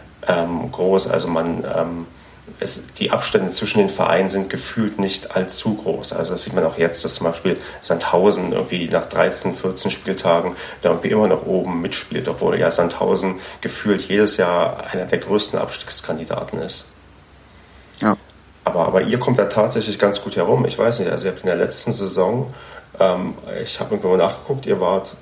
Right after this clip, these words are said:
Speaker 1: ach nee, ich hab nachgeguckt, aber ist mir nicht aufgeschrieben. <laughs> Ihr habt... Ähm, ich glaub, auch im oberen Ta-, in der oberen Tabellenhälfte abgeschlossen und das ist ja für einen Aufsteiger nicht schlecht. Also wie hat man das so damals miterlebt, so die erste, ähm, Zweitligasaison? Also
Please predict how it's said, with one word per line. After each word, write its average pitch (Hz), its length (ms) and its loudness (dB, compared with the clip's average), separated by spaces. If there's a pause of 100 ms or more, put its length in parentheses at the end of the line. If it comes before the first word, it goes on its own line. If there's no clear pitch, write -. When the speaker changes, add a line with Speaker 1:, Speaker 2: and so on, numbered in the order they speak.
(140)
Speaker 1:
ach - 120 -14
nee, 87 100 0
ich - 120 -2
hab 90 120 4
nachgeguckt, - 480 -2
aber 90 200 6
ist - 140 -4
mir 95 80 0
nicht 90 120 0
aufgeschrieben. 104 640 0 (220)
<laughs> 160 220 -6
Ihr 208 120 4
habt... - 220 2
Ähm, 92 420 2 (640)
ich - 60 -6
glaub, - 160 2 (460)
auch 101 180 4
im 110 80 2
oberen 107 400 4
Ta-, - 200 2
in 104 100 0
der 90 120 4
oberen 101 280 2
Tabellenhälfte 95 640 2
abgeschlossen - 640 0
und 95 120 0
das 87 140 -4
ist 90 60 -6
ja 98 60 -2
für 90 140 -6
einen - 80 2
Aufsteiger 95 720 2 (960)
nicht 95 420 -2
schlecht. - 460 0
Also 82 540 -4 (2000)
wie 117 140 0
hat 110 120 2
man 107 100 4
das 104 140 2
so 104 80 0
damals 98 280 4
miterlebt, 101 380 4
so 95 80 0
die 90 100 -2
erste, 92 640 2
ähm, 85 160 0
Zweitligasaison? 87 920 0
Also 87 340 -4